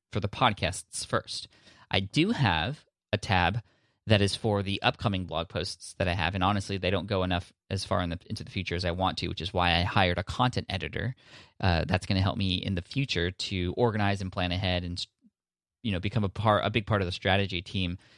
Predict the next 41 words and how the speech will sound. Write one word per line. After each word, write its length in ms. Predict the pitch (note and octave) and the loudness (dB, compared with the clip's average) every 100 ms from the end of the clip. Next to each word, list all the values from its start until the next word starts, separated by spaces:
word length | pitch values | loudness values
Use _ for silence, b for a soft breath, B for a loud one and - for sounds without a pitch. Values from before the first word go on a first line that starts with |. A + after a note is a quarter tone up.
| b | b
here 160 | - F#2 | -2 -2
for 140 | F2 | 2
S 160 | E2+ - | 0 0
P 200 | - F#2 | 0 2
I. 320 | E2+ E2+ E2 | 4 2 0
Again, 300 | - G2+ F#2 | -2 -2 -2
coming 300 | - G#2+ A2 | -4 -4 -4
a, 60 | G2 | -6
a, 720 | - - - G#2 G#2 - A2 | -8 -10 -2 2 2 0 -2
a 100 | - | 0
lot 240 | A2 C3+ - | 4 4 4
based 240 | A2 G#2+ | 0 0
off 200 | G2+ F#2+ | -2 -2
of 80 | F#2+ | -4
the 100 | F2+ | -8
survey 400 | - G2+ F#2+ F2+ | -2 -2 0 0
answers 380 | E2+ E2+ F2 F2+ | 0 -2 -6 -6
that 100 | E2+ | -8
are 60 | |
coming 260 | - F#2 F2+ | -4 -2 0
in. 160 | F2+ D#2+ | -2 -2
So 220 | F2+ F2 | 0 2
S 180 | D#2+ G#2 | 2 0
P 180 | - | 0
I 80 | F#2 | 0
survey 360 | F#2+ G2 F#2 F2 | 0 -4 -4 -2
dot 180 | E2 - | -4 -4
com, 200 | F#2+ F#2+ | -6 -6
if 120 | - | -6
you 80 | F#2+ | -4
haven't 280 | F#2 F2+ | -2 -2
checked 200 | - E2+ | -4 -4
that 100 | - | -2
out 180 | F#2 F2+ | -2 -2
already. 280 | F#2+ F#2+ F#2+ | -2 -2 -2
I'm 80 | F#2+ | -4
collecting 380 | - F#2 F#2+ F#2+ | -2 -2 -2 -4
a 40 | |
number 300 | G2 G2 F#2+ | 0 0 0
of 100 | F#2 | -2
responses 560 | F#2+ - F#2 F#2+ F2+ | -4 -2 -2 -2 -8